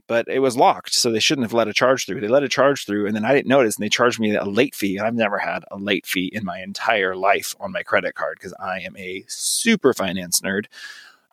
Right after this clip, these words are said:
Um, and, uh, I called them like, "Hey, this happened," and blah, blah, blah. And they're like, "Yeah, just pay the fee." I'm like, "I'm sorry?" Like,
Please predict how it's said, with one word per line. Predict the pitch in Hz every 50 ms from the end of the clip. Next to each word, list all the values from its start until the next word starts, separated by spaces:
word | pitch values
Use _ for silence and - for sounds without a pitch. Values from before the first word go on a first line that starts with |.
| _
Um, | 147 139 131 123 123 117 113 117 117 - _ _ -
and, | 139 131 123 120 120 120 120 117 - 127
uh, | 123 113 113 110 -
I | - 117 120
called | - - 170 165 143
them | 131
like, | 127 123 -
"Hey, | 185 170 160 151 151
this | 131 139 127 -
happened," | 131 113 113 - 120 117 110 107 107
and | 104 101 101 101 95
blah, | 107 98
blah, | 98 101 95
blah. | 101 95 98
And | 101 104
they're | 101 101
like, | 101 101 98 - -
"Yeah, | 139 139 123 117 - - _ _ _ _ _ -
just | - 156 - -
pay | - 160 156 151
the | 139
fee." | - - 135 117 110 104 - _ _ _
I'm | 104
like, | 95 - - -
"I'm | 123 120
sorry?" | - 147 180 302 262 - _ _ _ _ _ _ _ _ _ _ _ _ _ _ _ _ _ _ _ _ _
Like, | 113 -